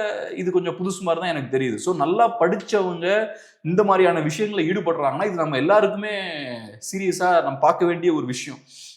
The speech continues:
ஏன்னா அவனால இன்னும் விஷயத்தை கடத்த முடியும், இன்னும் அவனால எஃபெக்டிவா வேலைகளை பண்ண முடியும், பணத்தை இன்னும் எஃபெக்டிவா டிரான்ஸ்ஃபர் பண்ண முடியும், அந்த செய்யக்கூடிய தீவிரவாத செயல்களையும் இன்னும் எஃபெக்டிவா அவனால பண்ண முடியும். அவனை பார்த்தா யாருக்கும் சந்தேகம் வராது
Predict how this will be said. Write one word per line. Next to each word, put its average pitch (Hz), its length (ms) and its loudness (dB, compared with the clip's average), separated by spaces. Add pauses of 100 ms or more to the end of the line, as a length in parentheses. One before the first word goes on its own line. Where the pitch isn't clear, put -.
ஏன்னா 156 160 4
அவனால 170 360 6
இன்னும் 180 320 0
விஷயத்தை 160 280 0
கடத்த 143 280 0
முடியும், 131 460 -2 (400)
இன்னும் 240 280 4
அவனால 190 380 6 (220)
எஃபெக்டிவா 202 480 2
வேலைகளை 156 360 4
பண்ண 139 200 -2
முடியும், 135 420 -4
பணத்தை 180 340 2
இன்னும் 175 180 0
எஃபெக்டிவா 160 380 2
டிரான்ஸ்ஃபர் 139 460 -2
பண்ண 123 140 -6
முடியும், 123 460 -4 (1300)
அந்த 156 180 4
செய்யக்கூடிய 202 500 4
தீவிரவாத 220 400 4
செயல்களையும் 208 580 2
இன்னும் 202 180 -4
எஃபெக்டிவா 185 340 -2
அவனால 156 320 0
பண்ண 127 200 -6
முடியும். 127 380 -6 (360)
அவனை 156 260 8
பார்த்தா 185 300 8
யாருக்கும் 170 420 6
சந்தேகம் 175 400 4
வராது 120 340 2